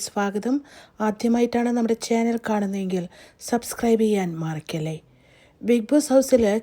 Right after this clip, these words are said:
ക്യാപ്റ്റൻസി ടാസ്കിലേക്ക് നെവിനെ നോമിനേറ്റ് ചെയ്ത് ഷാനവാസ് സംസാരിക്കുമ്പോൾ നെവിൻ്റെ മുഖത്ത് മിന്നിമറഞ്ഞ ഭാവങ്ങളാണ് നിങ്ങളിപ്പോൾ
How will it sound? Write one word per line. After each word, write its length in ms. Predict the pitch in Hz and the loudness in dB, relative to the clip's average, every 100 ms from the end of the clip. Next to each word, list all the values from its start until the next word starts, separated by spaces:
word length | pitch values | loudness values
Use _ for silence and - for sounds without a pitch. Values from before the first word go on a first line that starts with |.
| - | 0
ക്യാപ്റ്റൻസി 500 | 196 196 - 226 254 233 | 0 0 -2 -2 0 2
ടാസ്കിലേക്ക് 680 | 226 226 - 208 185 - - _ _ _ _ - - - _ 202 | 0 0 -2 0 0 -4 -10 _ _ _ _ -20 -20 -20 _ 0
നെവിനെ 340 | 202 196 196 208 | 2 2 0 0
നോമിനേറ്റ് 500 | 202 208 214 220 226 220 | 0 0 0 0 -2 0
ചെയ്ത് 260 | 220 208 180 208 - _ _ _ _ _ _ - - | 2 2 0 -4 -10 _ _ _ _ _ _ -12 2
ഷാനവാസ് 440 | 254 254 254 240 | 4 6 4 4
സംസാരിക്കുമ്പോൾ 720 | 233 220 220 208 196 202 185 160 - _ - | 2 2 4 4 2 2 2 -2 -10 _ -4
നെവിൻ്റെ 520 | 208 208 226 226 233 - 220 | 0 4 4 4 4 2 0
മുഖത്ത് 400 | 208 226 - 233 214 | 2 0 0 0 0
മിന്നിമറഞ്ഞ 640 | 202 214 226 214 208 214 190 | 0 2 2 0 -2 -4 -4
ഭാവങ്ങളാണ് 640 | 190 190 202 214 208 175 202 226 - - - | -2 -2 -2 -2 -2 -2 -6 -10 -20 -20 -6
നിങ്ങളിപ്പോൾ 420 | 208 202 196 185 | -2 0 0 -2